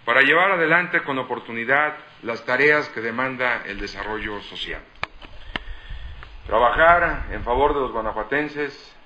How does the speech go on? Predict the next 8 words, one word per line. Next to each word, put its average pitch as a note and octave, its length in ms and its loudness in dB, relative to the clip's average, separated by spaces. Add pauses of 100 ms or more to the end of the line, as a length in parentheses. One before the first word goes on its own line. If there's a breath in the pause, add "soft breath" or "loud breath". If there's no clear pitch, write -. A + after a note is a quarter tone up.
(120)
siempre D3 800 0
será A2+ 380 2
mi B2 140 -4
compromiso. G#2+ 680 -10 (1120 loud breath)
Durante G2 280 -8
mi B2 120 -4
vida E3 280 4
personal, D3 800 2